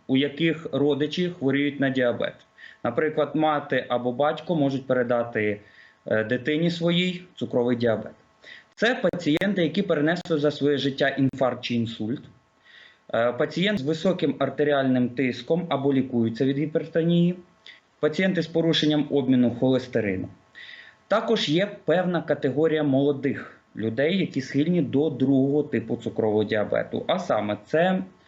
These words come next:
молоді жінки, які мають синдром полікістозних яєчників, жінки, які під час вагітності перенесли діабет.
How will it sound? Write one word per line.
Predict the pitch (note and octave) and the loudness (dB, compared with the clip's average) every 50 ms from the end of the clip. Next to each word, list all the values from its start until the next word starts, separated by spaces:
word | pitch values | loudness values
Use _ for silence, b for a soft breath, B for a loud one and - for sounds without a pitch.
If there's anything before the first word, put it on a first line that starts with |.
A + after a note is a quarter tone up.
| B B B B B B | B B B B B B
молоді | B2 C3 D3+ D#3 D3+ G3+ G#3 | 0 2 2 2 2 2 2
жінки, | E3+ F3+ F3 E3 D3 - - C3 C3 D3 F3+ F#3+ F#3 - - - | 2 4 4 4 2 2 2 2 4 4 2 0 0 -4 -8 -6
які | A2 A#2 A#2+ A#2+ - F3 F3 | -2 -2 -2 0 2 2 4
мають | D3+ C3+ C#3+ E3 F3+ F3+ F3+ | 4 4 2 2 0 -2 -2
синдром | - C#3 C3 B2 C3+ D3+ E3+ F3 E3 | 0 2 2 4 4 2 2 2 0
полікістозних | E3+ C3 C3+ D#3 E3 D#3 - A#2+ - - A#2+ A2 A2 B2+ B2+ B2+ - | 2 2 0 0 0 -2 -4 -6 -2 0 -2 0 2 0 -2 -2 -2
яєчників, | C#3 C3 A2+ G#2 G2+ G2+ - A#2+ C3 C3 - F#3 F#3+ F#3+ - - - - - B B B B B B B B - | -2 -2 0 -2 -2 -4 -2 -4 -4 -2 -2 -4 -4 -4 -8 -16 -20 -20 -20 B B B B B B B B -4
жінки, | A2 B2 D3 D#3+ D3 E3 A3+ A3+ | 0 0 2 2 0 0 0 0
які | G3+ E3+ D3+ - - D#3+ E3+ F#3 F#3 F#3 F#3 F3+ F3 E3+ D3+ D#3 - - - | 0 0 -2 -2 -2 0 2 4 4 4 4 4 4 2 0 -2 -6 -10 -2
під | - D3 C#3+ | -2 -2 0
час | - F#3 F3 C#3 - | 2 0 0 0 0
вагітності | D3+ D3+ C3+ A#2+ B2 G#2+ - A#2 A#2 A#2 - C#3+ | 0 0 2 2 0 0 0 -2 -2 -2 -2 -4
перенесли | C3+ - D3 D3 D3 D3+ D3+ D#3 D3+ - E3+ E3+ | 0 0 0 2 2 2 2 0 0 0 -2 -2
діабет. | D#3 E3 F3 E3+ E3+ E3+ F#3 F#3+ F#3+ | 0 2 2 2 2 2 2 0 0